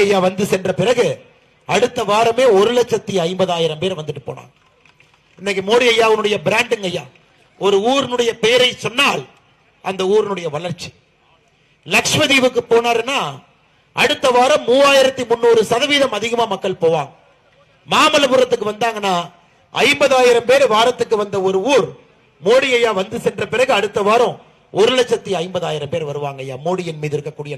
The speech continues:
நம்பிக்கை. இன்னைக்கு இந்தியாவுல எல்லா ஊரும் கூட மோடி அவர்கள் வரமாட்டார்களா என்று காத்து கொண்டிருக்கின்றார். நம்முடைய ஊருடைய பெயரை சொல்ல மாட்டார்களா என்று காத்து கொண்டிருக்கின்றார்.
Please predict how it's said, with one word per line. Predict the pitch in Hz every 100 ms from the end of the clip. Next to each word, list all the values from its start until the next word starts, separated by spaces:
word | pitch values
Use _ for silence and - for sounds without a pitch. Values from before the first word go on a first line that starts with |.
| 147
நம்பிக்கை. | 196 262 185 - _ _ _ _ _ _ _ _ -
இன்னைக்கு | 196 190 208
இந்தியாவுல | 240 240 240 214 214
எல்லா | 254 247 233
ஊரும் | 254 226 254
கூட | 294 202 - _ _ _ 190
மோடி | 247 233
அவர்கள் | 214 196 185
வரமாட்டார்களா | 170 208 220 208 190 190 185
என்று | 170 156
காத்து | 160 175
கொண்டிருக்கின்றார். | 185 151 139 135 135 127 127 _ _ _ _ _ _ _ -
நம்முடைய | 208 262 262 247 269
ஊருடைய | 311 277 269 262
பெயரை | 262 277 277
சொல்ல | 254 294 285
மாட்டார்களா | 277 262 247 247
என்று | 226 202
காத்து | 202 196
கொண்டிருக்கின்றார். | 180 170 156 151 143 143